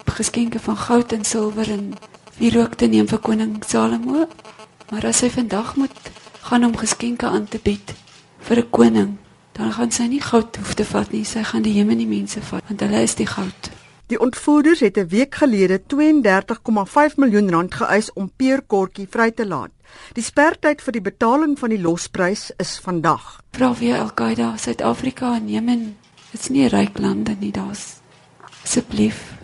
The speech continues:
Speaker 1: oorweeg dit om Peer vry te laat. Ons is so trots op ons president Nelson Mandela wat vir ons 'n voorbeeld kom gee het en ons kom inspireer het oor vergifnis, geduld, samewerking.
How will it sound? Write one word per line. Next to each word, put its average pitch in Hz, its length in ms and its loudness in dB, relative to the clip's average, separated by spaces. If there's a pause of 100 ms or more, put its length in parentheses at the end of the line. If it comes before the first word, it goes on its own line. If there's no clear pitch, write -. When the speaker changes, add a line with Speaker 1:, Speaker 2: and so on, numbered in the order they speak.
(640)
Speaker 1:
oorweeg 233 440 0
dit 254 180 -2
om 220 320 -2 (280)
Peer 233 240 0
vry - 280 -2
te - 180 -4
laat. 202 380 -4 (680)
Ons - 500 -2
is - 160 -2
so 285 140 6
trots 240 380 2
op 214 160 0 (640)
ons - 180 -8
president 220 520 0
Nelson 208 380 -2
Mandela 104 480 0
wat - 320 -6 (720)
vir - 120 -12
ons 240 260 2
'n 247 40 -2
voorbeeld 254 520 2
kom 220 180 -4
gee 214 300 -2
het 214 140 0
en 208 100 -4
ons 202 140 -6
kom 220 140 -4
inspireer 214 540 -2
het 220 180 -2
oor 208 100 2
vergifnis, - 800 -4 (320)
geduld, - 760 0 (500)
samewerking. 220 1000 -4